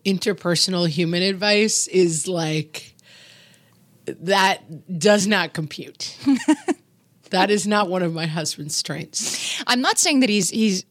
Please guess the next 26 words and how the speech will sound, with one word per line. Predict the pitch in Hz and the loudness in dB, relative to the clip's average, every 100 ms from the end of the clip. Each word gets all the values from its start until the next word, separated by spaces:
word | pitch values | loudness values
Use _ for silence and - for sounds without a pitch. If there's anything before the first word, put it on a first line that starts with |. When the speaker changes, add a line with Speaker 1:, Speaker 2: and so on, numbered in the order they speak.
| - - | -8 0
Speaker 2:
um, | 180 160 147 151 - - - | 0 0 -4 -6 -12 -10 -4
like | 190 | 0
a, | 175 165 | 2 0
you | 226 196 | 0 0
know, | 160 156 - | 0 -2 -4
warm, | 175 185 180 180 | -4 0 2 0
fuzzy, | - 190 185 175 175 175 165 156 165 - | 0 0 0 0 -2 -2 -2 -4 -8 -10
uh, | - 175 156 139 135 - - - | -4 -2 0 0 0 -2 -10 -12
therapist | - 240 311 170 170 196 | -2 2 2 2 0 2
Speaker 1:
Guru? | 208 | 2
Speaker 2:
sort | - 180 165 | 2 2 0
of | 156 147 | -2 -4
Speaker 1:
Yeah. | 170 302 339 | -2 2 2
Speaker 2:
guru. | 170 151 147 190 - - - | 2 2 2 -2 -4 -8 0
Although | 247 233 254 | 2 2 0
I | 247 | -2
think | 320 269 | -4 0
he's, | 262 220 - - - | 0 0 -2 -14 0
he's | 269 254 | 2 2
interested | 240 - 208 | 2 0 0
in | |
sort | 196 180 | 0 0
of | 156 | 0
reading | 202 214 180 | 0 2 0
that | 147 | 0
stuff. | - 135 | -2 -2